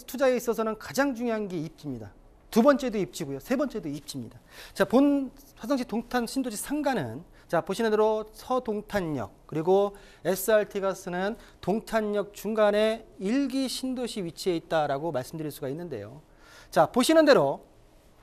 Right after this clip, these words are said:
주변에 총 일만여 세대의 아파트가 바로 인접해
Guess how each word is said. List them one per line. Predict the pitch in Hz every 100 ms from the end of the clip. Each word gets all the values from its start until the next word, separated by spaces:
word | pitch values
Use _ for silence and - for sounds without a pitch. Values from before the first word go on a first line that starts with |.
| - - -
주변에 | - 240 294 330 277 170 196 -
총 | 320 320
일만여 | 202 180 269 294 302 302 294 285
세대의 | 269 269 254 214 240 233 233 226
아파트가 | 208 131 - - 254 254 - 247 226 233 226 220
바로 | 180 180 185
인접해 | 185 175 202 196 -